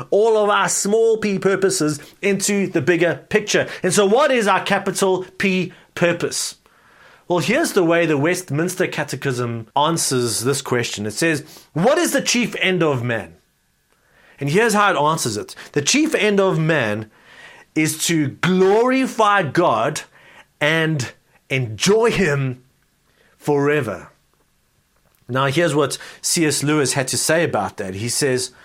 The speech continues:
"But we shall then know that these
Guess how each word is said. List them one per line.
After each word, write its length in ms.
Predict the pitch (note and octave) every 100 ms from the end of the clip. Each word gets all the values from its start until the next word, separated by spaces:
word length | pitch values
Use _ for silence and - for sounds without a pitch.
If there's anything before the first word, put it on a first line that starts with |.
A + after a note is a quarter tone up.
| - - - - - - - _
"But 180 | F3 D3+
we 200 | D#3+ C#4
shall 260 | - A#3+ G3+
then 300 | F3 F3 D3+
know 240 | D3+ C#3
that 260 | C3 C3 -
these 400 | F3+ G#3 D3+